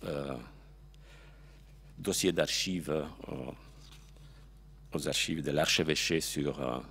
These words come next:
la restauration de, de la chaire et de Saint-Germain au dix-neuvième siècle. Mais il s'était embarqué dans la création d'un objet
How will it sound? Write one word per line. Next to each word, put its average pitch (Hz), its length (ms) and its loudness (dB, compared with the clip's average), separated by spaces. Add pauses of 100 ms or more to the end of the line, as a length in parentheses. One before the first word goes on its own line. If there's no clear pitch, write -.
(640)
la 80 100 0
restauration 78 560 0
de, - 100 -4 (300)
de 101 100 4
la 80 120 2
chaire 90 300 2
et 95 100 4
de 76 120 -2
Saint-Germain 78 480 0
au 71 60 0
dix-neuvième 73 400 -2
siècle. - 340 -8 (1300)
Mais 160 300 10 (120)
il 196 200 4
s'était 175 260 8
embarqué 160 420 10
dans 160 100 8
la 127 100 8
création 123 480 4
d'un 131 120 8
objet 113 320 6